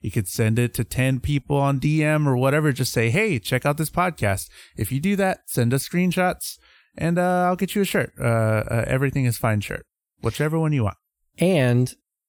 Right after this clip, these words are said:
Speaker 2: we'll have a couple of new shirts, 'cause I'm almost done with the official Maximum Derek's shirt.
Speaker 1: Whoa.
Speaker 2: Boom. So we got some good stuff.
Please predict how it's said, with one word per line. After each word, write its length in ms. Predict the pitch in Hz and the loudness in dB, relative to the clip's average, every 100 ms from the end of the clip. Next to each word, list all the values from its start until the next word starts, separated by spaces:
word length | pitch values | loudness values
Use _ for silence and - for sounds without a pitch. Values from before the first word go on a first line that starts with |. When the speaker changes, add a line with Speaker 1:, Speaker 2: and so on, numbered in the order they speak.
| _ _ | _ _
Speaker 2:
we'll 280 | 220 127 123 | 0 2 4
have 260 | 123 117 123 131 | 2 0 -2 -6
a 60 | |
couple 300 | - 127 110 | 0 0 2
of 40 | 104 | 2
new 140 | 95 | 2
shirts, 360 | 90 95 - - | 0 -2 -4 -6
'cause 140 | 104 | 0
I'm 220 | 98 101 | 2 2
almost 300 | 101 117 156 | 2 2 2
done 360 | - 104 92 104 - _ - | 2 2 4 2 -2 _ -4
with 100 | 101 | 0
the 100 | 123 | 2
official 360 | 101 110 - 107 | 2 2 2 2
Maximum 440 | 101 98 120 101 | 2 0 2 2
Derek's 320 | 95 85 92 | 2 0 -4
shirt. 280 | - - - - _ - - | -4 -4 -6 -12 _ -20 -10
Speaker 1:
Whoa. 960 | 175 190 196 190 190 185 180 147 107 107 - | -2 2 4 4 4 4 4 4 2 -4 -2
Speaker 2:
Boom. 680 | - 156 147 139 123 107 92 92 | 2 4 4 4 4 2 0 -6
So 320 | - 131 113 | -2 2 4
we 80 | 127 | 4
got 140 | 139 | 2
some 120 | - | 2
good 140 | 127 110 | 2 2
stuff. 240 | 120 101 | 0 -2